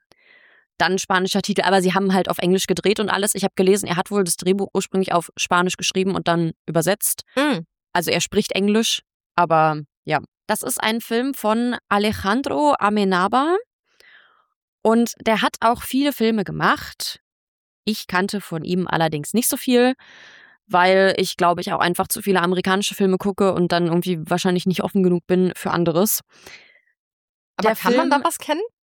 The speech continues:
Speaker 1: Ja, ich glaube schon. Also ich habe hier gesehen, der Film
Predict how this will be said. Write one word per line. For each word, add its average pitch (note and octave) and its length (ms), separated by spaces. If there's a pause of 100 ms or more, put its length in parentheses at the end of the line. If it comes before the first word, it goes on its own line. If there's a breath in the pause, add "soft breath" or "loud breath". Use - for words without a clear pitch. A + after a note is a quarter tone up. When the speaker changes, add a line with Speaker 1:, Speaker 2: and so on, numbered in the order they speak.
(680)
Speaker 1:
Ja, G#3+ 440
ich - 160
glaube G#3+ 260
schon. F#3 320
Also G3+ 200
ich A3 120
habe A#3+ 160
hier A#3 140
gesehen, G#3+ 400
der G3+ 120
Film A#3+ 360